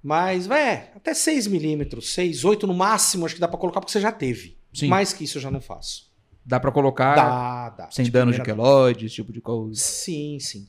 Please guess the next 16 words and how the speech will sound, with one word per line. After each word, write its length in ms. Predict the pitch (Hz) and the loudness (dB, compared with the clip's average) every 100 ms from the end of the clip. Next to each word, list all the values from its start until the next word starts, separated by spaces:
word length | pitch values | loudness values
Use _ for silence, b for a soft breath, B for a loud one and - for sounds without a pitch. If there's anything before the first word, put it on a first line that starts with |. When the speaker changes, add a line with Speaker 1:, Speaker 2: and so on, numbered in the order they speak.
| _ - | _ -8
Speaker 1:
Tá 80 | |
Speaker 2:
Porque 80 | 127 | -4
eu 60 | 131 | -2
Speaker 1:
sim. 60 | |
Speaker 2:
morro 200 | 131 185 | 0 0
de 80 | 180 | 0
vontade, 320 | 165 139 131 | -6 -4 -4
mas 100 | 123 | -4
eu 60 | 139 | -8
não 80 | 202 | -8
quero 180 | 220 - | -8 -8
passar 300 | 147 - 127 | -8 -8 -10
do 180 | 127 135 | -8 -4
um 280 | 139 143 | -4 -4
de 120 | 123 127 | -4 -4
novo. 440 | 120 113 98 | -4 -4 -6